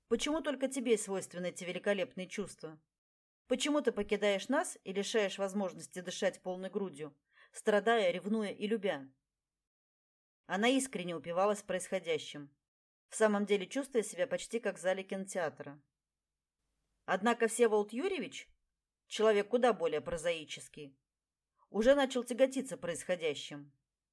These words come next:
Не то чтобы он куда-то спешил, просто в воздухе повеяло неладным. За жизнь свою Сазонов наработал особенное чутьё. Раз или два пропустив предупреждающие намёки судьбы,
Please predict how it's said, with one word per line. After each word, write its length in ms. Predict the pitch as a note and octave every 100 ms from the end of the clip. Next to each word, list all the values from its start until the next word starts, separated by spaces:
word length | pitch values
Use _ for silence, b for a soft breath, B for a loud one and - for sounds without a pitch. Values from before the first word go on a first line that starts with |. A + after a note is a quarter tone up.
| _ _ _ _ -
Не 100 | G#3+
то 140 | A3+
чтобы 260 | A4 - C4
он 80 | C4
куда-то 320 | C4 A#3+ A#3
спешил, 640 | A#3 - C4+ - E3+ C#3 _ _ _ _ _
просто 320 | G#3+ A3 B3
в 20 |
воздухе 420 | A#3+ F#4+ C4 B3+ G#3+
повеяло 440 | G#3+ G#3 B3+ C4
неладным. 720 | B3+ C4+ B3+ D3+ C#3+ C3+ C3+ _ _ _ _ _ _ _ _ _ _ _ _
За 220 | E3 G3+ A3+
жизнь 260 | G4 F#4+
свою 260 | C#4+ A3+ G#3
Сазонов 520 | G#3+ G#3 G3+ F#3+ -
наработал 480 | G3 G3 G3 G#3+ A3+
особенное 500 | C#4 C#4+ F3+ D#3 C#3+
чутьё. 580 | - D#3+ - D#3 C#3 C#3 _ _ _ _ _ _ _ _ _ _ -
Раз 320 | G#3+ C#4+ C4+
или 140 | A3+
два 220 | G#3 B3
пропустив 520 | C4+ A3+ A3 A#3 B3+ C4
предупреждающие 840 | A3+ A3 A3 A3+ A#3 A3 G#3+ G#3+
намёки 340 | A3+ A#3 A3+ G#3
судьбы, 400 | G#3+ G3 G3+